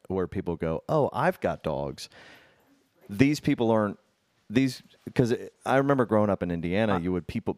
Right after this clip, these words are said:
Speaker 1: people on, in Hollywood always were, like, gods. And so I think when you do bring in those elements of dogs and the heater not coming on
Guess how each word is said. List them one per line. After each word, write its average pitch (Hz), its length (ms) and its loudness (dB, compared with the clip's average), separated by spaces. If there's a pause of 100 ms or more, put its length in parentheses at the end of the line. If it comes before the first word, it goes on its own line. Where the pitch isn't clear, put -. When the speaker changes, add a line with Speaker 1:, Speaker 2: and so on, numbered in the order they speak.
Speaker 1:
people 104 320 -2
on, 85 400 -2 (760)
in 95 120 0
Hollywood 87 500 0
always 85 320 -2
were, 80 180 -4
like, 73 260 -6 (120)
gods. 73 640 -6 (1300)
And 95 120 0
so 98 120 0
I 90 80 2
think 95 200 -6
when 87 120 -4
you 87 80 -4
do 95 280 -2
bring 87 240 -4
in 73 120 -6
those 76 180 -6
elements 78 400 -6
of 73 100 -8
dogs 71 460 -6
and 67 320 -10 (120)
the - 100 -2 (100)
heater 90 640 -6
not 78 220 -6
coming 71 280 -8
on 73 360 -8